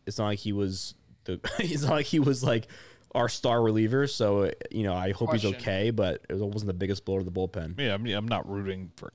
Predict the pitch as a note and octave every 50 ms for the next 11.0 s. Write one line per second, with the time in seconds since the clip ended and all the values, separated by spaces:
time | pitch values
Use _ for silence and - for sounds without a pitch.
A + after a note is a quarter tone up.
0 | _ - G2 G2+ A2+ A2 G2 F2+ F2+ - - - D#2+ C#2 - - A#2+ A2 F#2 D#2
1 | C2+ C#2 - F#2 F2+ E2 D#2 D2 - - - G#2+ G#2 G#2 A2+ G#2+ G#2 G2 - G2
2 | F#2 F2+ F2+ F2+ F2+ F#2+ - - C#3+ C3 B2+ B2+ C#3+ C#3 C#3 - C#3+ C3 - -
3 | G#2+ - - C3+ B2+ A2+ A2 - - A2+ G2 G2 G#2+ A2 G#2 F#2+ F#2 F#2+ F#2+ F#2+
4 | F#2 F#2 F#2 F#2 - - - - G2 F#2 F2 - F#2 F#2+ G2 G2+ - G#2 G#2 G2
5 | F2+ E2+ F#2 G2 G#2+ G#2+ - A#2 A2+ A2+ A#2+ B2 B2 - - _ _ _ _ _
6 | _ _ _ _ _ _ _ _ _ _ _ _ _ _ - D3 D#3 E3 E3 E3
7 | F#3 F3+ F3 F3 - D#3 C#3+ - - - B2+ C3 C3 C3 C#3 - - _ _ _
8 | _ _ _ _ _ _ _ - D3 C#3 C3+ C3 C3+ C3+ B2 B2 C3+ C3+ B2 B2
9 | B2 B2 A#2+ B2 - - B2+ B2 A#2 - B2 A#2+ A#2+ A#2 A#2 - - - A2+ A2
10 | A2 A#2+ A2+ A2+ A2+ A2+ A#2 A#2 A#2 - - A2+ A2 A2 A2 A2 A#2 C#3+ -